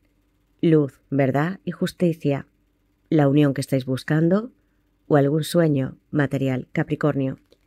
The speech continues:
Amigos, un caballero de copas, vas a recibir un mensaje. Y rápido.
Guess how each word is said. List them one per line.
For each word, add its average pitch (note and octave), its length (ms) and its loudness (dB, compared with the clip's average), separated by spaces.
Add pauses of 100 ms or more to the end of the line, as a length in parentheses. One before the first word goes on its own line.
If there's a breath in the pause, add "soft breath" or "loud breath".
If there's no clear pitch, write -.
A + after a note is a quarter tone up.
(1160)
Amigos, D3 440 -4 (920)
un D3+ 160 -4
caballero D3+ 420 0
de C3+ 120 -2
copas, C3+ 360 -4
vas D3+ 180 -4
a G#3 60 -2
recibir D3+ 360 0
un C3+ 100 2
mensaje. C3 580 -2 (1800)
Y D#3 140 4
rápido. C#3 680 2